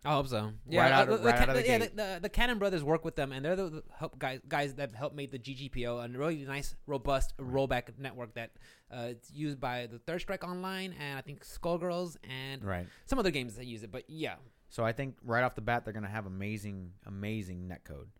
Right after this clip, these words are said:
Speaker 2: Um, w-, for one, they're gonna have a lot of online tournaments, and then until, like, everything kind of goes back to the new normal,
Speaker 1: The new
Speaker 2: whatever you wanna
Speaker 1: norm.
Speaker 2: call it, um,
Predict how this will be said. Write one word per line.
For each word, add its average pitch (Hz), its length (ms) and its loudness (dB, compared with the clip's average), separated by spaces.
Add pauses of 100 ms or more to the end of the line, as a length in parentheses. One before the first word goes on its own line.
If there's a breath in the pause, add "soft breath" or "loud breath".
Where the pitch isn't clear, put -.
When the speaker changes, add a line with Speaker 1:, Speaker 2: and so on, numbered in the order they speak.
(400 soft breath)
Speaker 2:
Um, 95 500 -2
w-, 107 320 -10
for - 180 -2
one, 120 380 0
they're 110 120 2
gonna 107 160 -2
have 107 160 -2
a 104 40 -4
lot 101 160 0
of 95 100 -4
online 107 440 0
tournaments, 110 580 -4
and 110 140 -6
then 101 200 -6
until, 101 440 -4
like, 90 200 -10
everything 92 520 -4
kind 95 180 -6
of 90 80 -6
goes 92 220 -4
back 87 200 -4
to - 80 -12
the 92 140 -8
new 92 240 -4
normal, 95 420 -6
Speaker 1:
The 123 80 -8
new 113 40 -4
Speaker 2:
whatever 98 200 0
you 95 60 -2
wanna 95 140 -2
Speaker 1:
norm. 120 40 -8
Speaker 2:
call 92 200 -6
it, - 720 -16
um, 92 560 -2